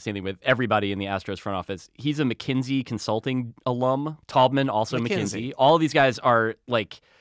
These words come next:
Speaker 1: big data dudes. So, like, beyond the fact that they really do wanna, like, understand every facet of it, like, Luhnow is, like, a McKinsey psychopath. Like,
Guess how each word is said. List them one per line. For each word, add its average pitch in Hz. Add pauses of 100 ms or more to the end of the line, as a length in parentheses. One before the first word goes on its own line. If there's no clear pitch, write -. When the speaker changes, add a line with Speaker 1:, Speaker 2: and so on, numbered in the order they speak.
(260)
Speaker 1:
big 123
data 120
dudes. 147 (360)
So, 170
like, 151
beyond 190
the 151
fact 147
that 147
they 147
really 135
do 123
wanna, 107
like, 101 (320)
understand 107
every 101
facet 101
of 87
it, 87
like, 120 (180)
Luhnow 165
is, 127
like, 107
a 123
McKinsey 120
psychopath. 151
Like, 131